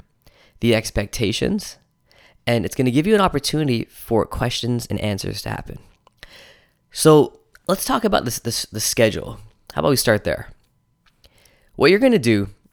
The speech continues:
is let's, let's pretend this is an ideal situation, meaning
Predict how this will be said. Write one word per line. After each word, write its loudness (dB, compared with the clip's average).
is 2
let's, 4
let's 0
pretend 0
this 0
is 0
an 0
ideal 4
situation, -4
meaning 2